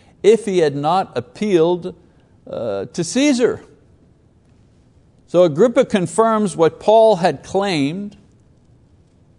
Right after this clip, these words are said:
and Festus had concluded that Paul was not guilty of any crime. But saying this,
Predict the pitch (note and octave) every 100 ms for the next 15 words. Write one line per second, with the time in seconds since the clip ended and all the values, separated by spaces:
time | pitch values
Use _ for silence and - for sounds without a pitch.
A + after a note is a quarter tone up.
0 | _ _ _ _ _ _ _ D3+ C#3+ -
1 | G#3+ G#3+ G#3 G3 - E3+ - E3 - G3+
2 | A#3 D3 - - _ - C#3+ - G3 G#3+
3 | G#3 D3+ F#3 E3 D3 A3 G#3+ C#3+ - B2
4 | B2 D3+ F3+ E3 F3 A3 G#3+ G#2+ - _
5 | _ _ _ _ _ _ _ _ _ _
6 | _ _ - E3+ - - _ - - A3
7 | C4+ B3+ C3 A#2+ D3 F#3 - - -